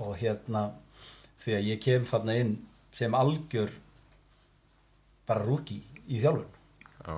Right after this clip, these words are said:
Speaker 1: Og, og, og það er engin spurning að, að, að, eins og ég segi, ég naut, naut góðs af því að, að liðið var drillað í taktík og, og hérna, ég gleymi aldrei á einhverju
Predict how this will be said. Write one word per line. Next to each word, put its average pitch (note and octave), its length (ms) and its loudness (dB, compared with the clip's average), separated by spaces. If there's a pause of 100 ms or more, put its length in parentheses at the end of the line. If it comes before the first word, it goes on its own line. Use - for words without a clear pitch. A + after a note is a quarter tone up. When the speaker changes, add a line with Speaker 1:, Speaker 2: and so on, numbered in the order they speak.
(100)
Speaker 1:
Og, G#2+ 320 -2
og, A2 500 -6 (540)
og - 80 -8
það A2+ 160 8
er A2+ 80 6
engin A2+ 160 0
spurning C3+ 400 4
að, G#2+ 140 8 (180)
að, G#2+ 140 4 (260)
að, G#2+ 200 0 (1200)
eins C3+ 160 -4
og A#2+ 80 2
ég A2 80 0
segi, C3 240 4
ég G#2+ 120 2
naut, A#2+ 280 2
naut A#2 260 2 (340)
góðs B2+ 240 4
af G#2+ 60 -2
því G2+ 180 0
að, A#2 140 4 (100)
að A2+ 140 2
liðið B2 300 6
var A#2+ 280 6
drillað B2+ 320 6
í A#2+ 80 -2
taktík A#2 480 -4
og, G#2 120 -2 (120)
og A2 240 -6
hérna, G#2+ 460 -4 (1300)
ég - 80 -8
gleymi C3+ 280 8
aldrei B2+ 300 4 (840)
á A#2 80 0
einhverju A#2 320 2